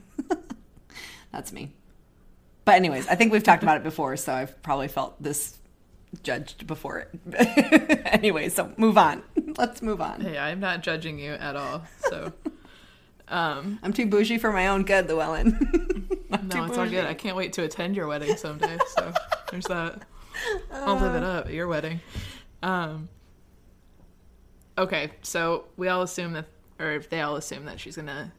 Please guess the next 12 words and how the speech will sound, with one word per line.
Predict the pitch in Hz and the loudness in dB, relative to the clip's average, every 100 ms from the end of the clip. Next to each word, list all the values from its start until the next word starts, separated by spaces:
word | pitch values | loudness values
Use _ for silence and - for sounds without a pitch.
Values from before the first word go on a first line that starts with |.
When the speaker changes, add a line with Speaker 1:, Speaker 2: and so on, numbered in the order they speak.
| - 170 | -18 -10
Speaker 2:
be | 147 | -10
proposed | - 220 226 - | -8 -8 -8 -8
to. | - 95 - | -12 -12 -4
Speaker 1:
Mm-hmm. | 170 156 147 | -4 -2 -6
Speaker 2:
So | 143 185 180 175 175 - - - | -4 -2 0 -2 -2 -6 -14 -10
we | 180 | -8
go | 180 | -6
back | 185 | -6
to | - | -4
the | 208 | -2
apartment, | 190 170 180 - - - - - - - - - - - | -2 -4 -8 -12 -20 -20 -20 -20 -20 -20 -20 -20 -18 -12
and | 190 180 175 170 170 | -8 -6 -6 -10 -14